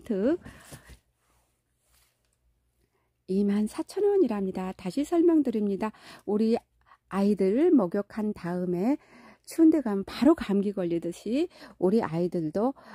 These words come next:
감기 냉해 입습니다. 그래서 온도 따뜻한 해주시면 좋겠습니다. 니틀성 꽃이 안 피었는데요. 먼저, 예, 똑같이 입고 있는데 제 아이는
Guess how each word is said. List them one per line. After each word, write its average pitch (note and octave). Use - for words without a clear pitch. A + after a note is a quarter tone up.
감기 F#3+
냉해 F4+
입습니다. F#3
그래서 F3+
온도 E3+
따뜻한 D4+
해주시면 G#3+
좋겠습니다. F3
니틀성 D#4+
꽃이 F4
안 G3
피었는데요. G#3
먼저, D4+
예, G#3
똑같이 E4
입고 A3+
있는데 G#3+
제 -
아이는 G3